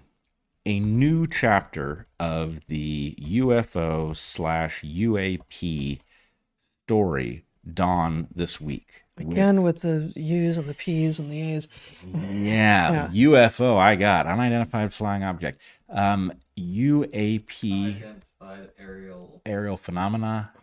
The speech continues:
Speaker 1: Unidentified aerial phenomena, I think.
Speaker 2: It's basically a synonym. It's, it's a, it's a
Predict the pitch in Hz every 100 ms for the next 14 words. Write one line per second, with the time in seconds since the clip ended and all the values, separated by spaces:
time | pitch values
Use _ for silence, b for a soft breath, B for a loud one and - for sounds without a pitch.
0 | - 104 123 117 113 - 98 - 101 101
1 | 95 - 87 82 80 73 76 78 - -
2 | - 208 190 190 170 - 165 156 147 139
3 | - 139 - 147 139 151 - 147 147